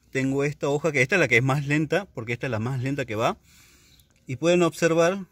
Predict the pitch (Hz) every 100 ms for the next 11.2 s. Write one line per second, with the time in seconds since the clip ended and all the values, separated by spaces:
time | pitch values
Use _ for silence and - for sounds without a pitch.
0 | _ _ - 117 123 139 160 - 117 -
1 | 117 170 240 190 175 175 160 175 185 196
2 | 160 160 143 127 127 143 156 117 135 127
3 | 131 127 - 175 _ - _ _ - 214
4 | 240 - 196 220 - _ - - - -
5 | _ _ _ _ _ _ - 202 202 131
6 | 135 202 165 - 143 175 - _ - _
7 | _ _ _ - 120 117 127 147 151 147
8 | 127 139 127 143 131 - 127 131 123 127
9 | 151 156 160 139 117 147 143 135 117 113
10 | 127 135 123 135 135 135 180 147 120 113
11 | 120